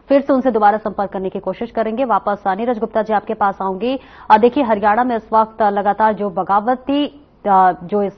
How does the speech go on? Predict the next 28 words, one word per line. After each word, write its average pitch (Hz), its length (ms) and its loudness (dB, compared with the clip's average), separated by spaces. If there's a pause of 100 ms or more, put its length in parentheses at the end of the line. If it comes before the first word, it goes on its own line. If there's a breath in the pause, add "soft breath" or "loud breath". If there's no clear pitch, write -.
वक्त 202 440 -2
तस्वीर 285 240 0
सामने 196 320 2
आ 175 100 0
रही 185 120 -6
है 254 60 -2
वो 277 80 0
सबसे 277 340 -2
ज्यादा 170 260 -4
आ - 120 -6
रही 170 200 -10
है, 170 120 -8 (260 loud breath)
और 240 80 6
देखिए, 269 240 4
बीजेपी 226 420 0
में 262 120 2
है 269 100 4
तो 294 120 0
कांग्रेस 208 520 2
में 175 100 -4
भी 170 100 -6
है, 170 180 -8 (300 soft breath)
तो 277 100 8
ऐसे 277 340 8
में 320 200 4
जो 269 120 2
बगावती 208 680 0
तेवर, 196 420 0